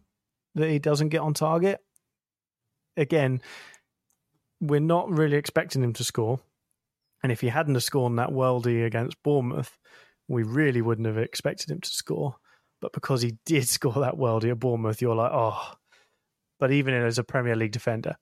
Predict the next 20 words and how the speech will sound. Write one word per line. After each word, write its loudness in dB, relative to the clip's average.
he -4
should 2
get 0
that 0
on -2
target. -2
He 0
should 0
trouble 0
the -4
keeper. -6
Uh, 2
what, 0
did 0
we 4
have 2
any 4
other 2
real 4
threats? 0